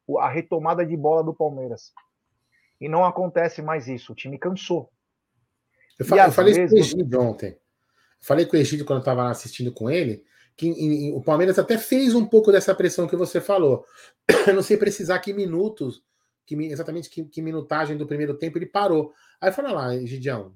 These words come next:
Speaker 2: parou. E aí começou com bola longa, né, Gé? E aí perde eficiência.
Speaker 1: Não sei, depois a gente pode até falar disso aí, mas não sei esse negócio do Jorge aí.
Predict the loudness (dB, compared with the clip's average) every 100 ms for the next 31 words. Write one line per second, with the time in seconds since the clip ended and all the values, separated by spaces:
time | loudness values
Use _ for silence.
0 | -8 -2 2 2 2 0 0 -2 -2 -4
1 | -4 -2 0 0 0 -2 -6 -8 -10 -14
2 | _ _ _ _ _ _ -8 -6 -4 -4
3 | -6 -8 -10 -12 -12 -16 _ _ _ _
4 | _ _ _ _ _ _ _ _ _ _
5 | _ _ _ _ -14 -10 -8 -8 -8 -8
6 | -4 -4 -6 -6 -4 -4 -6 -12 -10 -12
7 | -12 -14 -14 -12 -12 -12 -14 -12 -10 -14
8 | -6 -2 -2 -4 -10